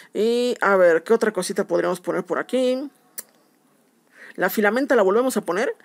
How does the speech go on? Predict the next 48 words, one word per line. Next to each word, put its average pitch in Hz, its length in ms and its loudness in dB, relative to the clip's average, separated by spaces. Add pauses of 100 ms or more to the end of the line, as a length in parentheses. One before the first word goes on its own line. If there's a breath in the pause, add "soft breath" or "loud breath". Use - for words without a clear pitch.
(300 loud breath)
Puede 247 220 6
ser, 175 220 2
porque 170 440 0
la 190 100 4
verdad 190 240 2
nos 226 180 0
sirve 233 340 2
con 185 200 0
el 170 120 2
arándano 180 400 0
eléctrico. 220 600 -2 (400 loud breath)
Así 175 300 -2
que 170 280 -6
ahí 185 180 2
está. 151 240 -4
La 151 80 0
filamenta 240 400 0
creo 294 140 0
que 302 100 -2
ni 226 80 -2
siquiera 269 280 0
la 240 80 2
ocupé - 260 0
en 254 80 0
el 175 360 2
combate 208 360 0
anterior, 180 400 -2
¿no? 240 240 -4 (320 loud breath)
Así 190 240 -4
que 190 100 -4
bueno. 160 300 -4 (340 loud breath)
A 285 120 4
ver, 285 200 4
también 254 340 2
déjenme 285 300 2
aquí 226 120 0
abajo 262 180 4
en 233 40 0
los 202 120 0
comentarios, 220 400 0
ya 262 120 2
que 226 80 0
estamos, 247 340 0
pues 190 280 2
díganme 202 380 0
cuál 302 200 4
otra 277 200 4
plantita 220 560 0